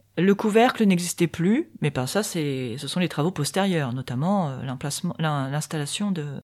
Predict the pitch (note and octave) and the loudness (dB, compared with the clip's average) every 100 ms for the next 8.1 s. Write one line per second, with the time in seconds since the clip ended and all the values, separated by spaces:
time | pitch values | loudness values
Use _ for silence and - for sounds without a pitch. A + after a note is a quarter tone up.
0 | - C3+ C#3 D3 D#3 E3+ - - D#3 D#3 | -4 -2 0 0 0 -2 -2 -6 -4 -6
1 | - _ - D#3+ E3+ E3 D3 - _ _ | -12 _ -8 -2 0 0 -4 -8 _ _
2 | _ _ C#4+ C#4+ B3 A#3 A#3 G3+ G#3 G#3+ | _ _ 6 6 6 2 0 0 0 0
3 | G#3 F3 F3+ D#3+ E3+ G3+ G3 F#3+ F3+ E3+ | 0 0 -2 -2 0 0 0 0 0 -2
4 | E3+ F#3 A3+ C#4+ D4+ _ _ - G3 A3+ | 0 2 2 0 -6 _ _ 2 4 6
5 | G3+ G3 A3 F#3+ F3 F3+ F3 - F3 E3+ | 4 4 2 0 -2 -2 -2 -2 -2 0
6 | E3 D#3+ - D#3+ D#3 D#3 F#3+ C4+ D4+ _ | 0 -2 -4 -6 -4 -2 -2 -4 -6 _
7 | _ G#3+ A3+ A3 G#3 F#3+ A#3 F#3 - C#3+ | _ 4 6 4 2 -2 -2 -4 -8 -12